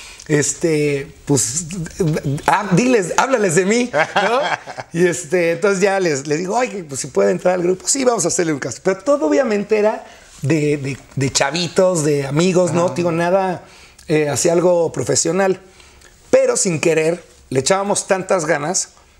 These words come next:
Speaker 1: que pues prácticamente sí nos estábamos convirtiendo en algo, en algo profesional. Entonces empezamos, sí, en, le hacen un casting, no sé qué, este,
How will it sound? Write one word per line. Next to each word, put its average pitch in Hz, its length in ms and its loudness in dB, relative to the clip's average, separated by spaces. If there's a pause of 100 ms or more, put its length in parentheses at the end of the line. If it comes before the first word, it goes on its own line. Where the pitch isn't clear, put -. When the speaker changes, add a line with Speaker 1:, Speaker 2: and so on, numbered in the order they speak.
(500)
Speaker 1:
que 151 640 0 (520)
pues 127 120 0
prácticamente 180 640 2
sí 180 120 -2
nos 180 140 0
estábamos 185 340 -2
convirtiendo 143 500 -4
en 165 80 0
algo, 156 480 2
en 131 120 -4
algo 151 200 2
profesional. 156 600 0 (380)
Entonces - 200 -6
empezamos, 196 400 2 (100)
sí, 196 220 0
en, 190 180 2
le 185 120 4
hacen 170 240 0
un 175 160 -2
casting, 180 500 0
no 165 100 0
sé 135 160 -2
qué, 220 360 -2 (420)
este, 143 600 -2